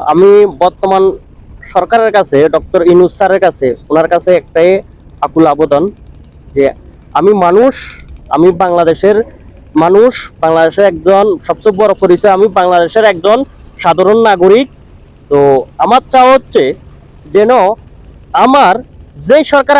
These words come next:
আসুক না কেন, যেই সরকার আসুক না কেন আমার দেশে, আমার কোনো সমস্যা নাই।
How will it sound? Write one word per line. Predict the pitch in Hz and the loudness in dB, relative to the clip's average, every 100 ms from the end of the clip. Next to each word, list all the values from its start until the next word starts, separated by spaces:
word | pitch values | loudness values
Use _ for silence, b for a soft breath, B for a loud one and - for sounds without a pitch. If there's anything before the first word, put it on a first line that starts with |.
| 240 | 0
আসুক | 160 151 | -2 -2
না | 175 156 | -2 0
কেন, | 135 104 - - - - - - - - - - | -2 -2 -8 -20 -20 -20 -20 -20 -20 -20 -14 -2
যেই | 180 214 240 - | 2 2 0 -2
সরকার | 214 202 - 247 240 214 | -2 -2 0 0 2 0
আসুক | - 233 - | -2 -4 0
না | 240 | -2
কেন | 220 220 220 196 | 0 0 0 0
আমার | 202 220 175 196 | 0 -2 -2 -2
দেশে, | 185 180 135 - - - - - - - - 160 | -2 -2 -4 -4 -20 -20 -20 -20 -20 -20 -8 -4
আমার | 202 226 220 | -2 -2 0
কোনো | 220 226 - | -2 -2 -2
সমস্যা | 190 202 - 202 | -2 -2 -2 -2
নাই। | 151 | -2